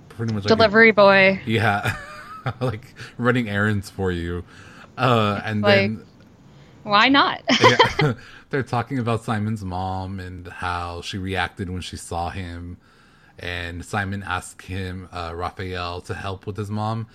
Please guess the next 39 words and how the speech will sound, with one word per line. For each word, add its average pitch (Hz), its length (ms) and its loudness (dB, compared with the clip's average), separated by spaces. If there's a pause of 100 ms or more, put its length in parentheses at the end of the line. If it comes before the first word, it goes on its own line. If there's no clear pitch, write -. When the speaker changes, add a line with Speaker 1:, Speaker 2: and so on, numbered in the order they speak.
(260)
Speaker 1:
And 95 140 -6
Raphael 92 460 -4
kind 92 180 -8
of 85 80 -10
warns, 87 440 -8
like, 87 160 -10
there'll 90 180 -8
be 95 120 -8
con-, 107 360 -8 (280)
consequences 95 800 -8
to 87 60 -10
this. 87 320 -10 (600)
And 92 340 -6
Raphael, 95 760 -4 (100)
I 101 100 -16
think, 101 220 -8
then 95 360 -8
walks, - 920 -10 (340)
yeah, 78 360 -8 (480)
okay, 87 240 -10
so, 85 300 -14 (360)
uh, 98 200 0
<laughs> - 160 -2
he 123 100 2
walks 120 280 0
out 107 140 2
of 98 60 -2
the 98 60 -4
room, 101 260 -4
and 90 380 -10
then, 98 300 -8 (400)
uh, 90 200 -6
the 104 120 -4
next 104 260 -6
scene, 104 240 -6
we 104 200 -2
are 98 180 -2
with, 95 320 -6
um, 87 340 -12